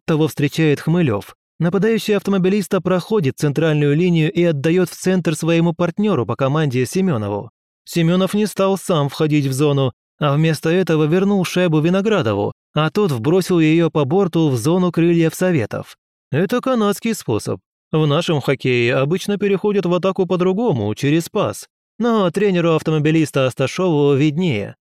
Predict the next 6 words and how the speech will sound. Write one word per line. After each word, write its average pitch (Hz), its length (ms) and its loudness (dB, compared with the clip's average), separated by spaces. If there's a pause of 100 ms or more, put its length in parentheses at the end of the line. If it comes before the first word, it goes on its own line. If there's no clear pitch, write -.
(340)
Семенов 147 480 0
ускоряется, 147 720 0 (300)
но 139 160 0
шайба 190 400 0
у 170 100 0
Курашова. 185 680 0